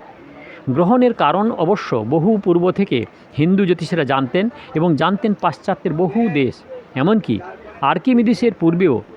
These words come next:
পাশ্চাত্য বিজ্ঞানীরা হিসেব করে গ্রহণের সময় পূর্বাহ্নে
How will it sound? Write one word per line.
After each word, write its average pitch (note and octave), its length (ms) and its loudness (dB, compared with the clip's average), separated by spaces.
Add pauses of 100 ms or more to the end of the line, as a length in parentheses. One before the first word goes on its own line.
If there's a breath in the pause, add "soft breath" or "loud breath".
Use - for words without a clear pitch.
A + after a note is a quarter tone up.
(220)
পাশ্চাত্য D#3+ 460 -2
বিজ্ঞানীরা G3 400 0
হিসেব D3+ 400 0
করে F3+ 140 0
গ্রহণের C#3+ 420 -2
সময় E3+ 460 -2
পূর্বাহ্নে E3 540 0